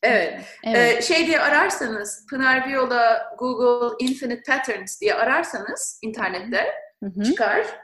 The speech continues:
Speaker 1: Ee, böyle bir araç, yani şey parametreleri var.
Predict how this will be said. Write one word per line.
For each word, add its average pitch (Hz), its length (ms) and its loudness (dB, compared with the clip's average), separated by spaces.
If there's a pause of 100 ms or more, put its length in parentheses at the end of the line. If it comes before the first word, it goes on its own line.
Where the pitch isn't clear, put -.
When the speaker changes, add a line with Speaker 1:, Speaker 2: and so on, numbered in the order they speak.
(380)
Speaker 1:
Ee, 254 200 4
böyle 453 260 6
bir - 140 4
araç, 320 460 2
yani 247 240 2
şey 269 180 -6
parametreleri 285 720 0
var. 170 260 0